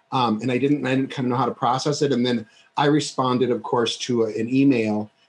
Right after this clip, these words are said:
that came, you know, saying, you know, "Call the, the, <laughs> the, the A G's office and let them know what you think of this."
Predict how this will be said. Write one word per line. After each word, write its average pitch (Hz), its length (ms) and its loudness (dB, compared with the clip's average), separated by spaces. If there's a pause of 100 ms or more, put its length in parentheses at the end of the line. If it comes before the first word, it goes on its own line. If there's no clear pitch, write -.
(120)
that 120 200 -2
came, 123 380 0
you 123 60 2
know, 110 160 0
saying, 113 500 0
you 117 80 0
know, 110 140 -2
"Call 127 500 0
the, 113 320 0
the, 113 500 -2 (180)
<laughs> - 160 -18
the, 131 200 2
the 131 180 0
A 131 120 4
G's 120 260 0
office 120 400 0
and 110 100 -2
let 110 140 -4
them 113 160 0
know 113 100 0
what 110 140 0
you 98 60 -6
think 127 280 -10
of 101 140 -12
this." - 320 -14